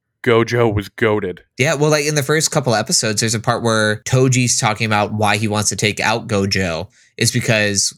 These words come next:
Speaker 2: he made a trip to go see Baby Gojo, and Gojo was the first person who saw him when he wasn't trying to be seen.
Speaker 1: Yeah. That, it,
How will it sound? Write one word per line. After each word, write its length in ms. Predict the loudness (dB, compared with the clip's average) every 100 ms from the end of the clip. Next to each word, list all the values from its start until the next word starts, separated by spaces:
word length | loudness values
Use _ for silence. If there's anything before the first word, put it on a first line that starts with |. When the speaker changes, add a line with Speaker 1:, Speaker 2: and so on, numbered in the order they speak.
| _
Speaker 2:
he 680 | -2 2 4 4 2 0 -4 -6
made 260 | -2 0
a 60 | 0
trip 240 | -2 -2
to 60 | -2
go 140 | 0
see 220 | 0 -2
Baby 260 | -2 -2 -2
Gojo, 480 | -4 -4 -4 -4 -4
and 120 | -2 0
Gojo 340 | 2 2 2
was 140 | 0 -2
the 60 |
first 280 | -2 -4 -2
person 260 | -4 -4 -2
who 320 | -2 -2 -4 _ _
saw 380 | -2 0 2 0
him 280 | -4 -8 -10
when 160 | -8 -2
he 160 | 0
wasn't 420 | 2 0 0 -4 -8 _ _ _
trying 420 | -4 0 0 -2 -4
to 120 | -4
be 160 | -4 -2
seen. 440 | -2 -4 -10 -18 _
Speaker 1:
Yeah. 600 | -2 0 2 2 0 -4 -8
That, 220 | -10 -10 -10
it, 340 | -10 -12 -12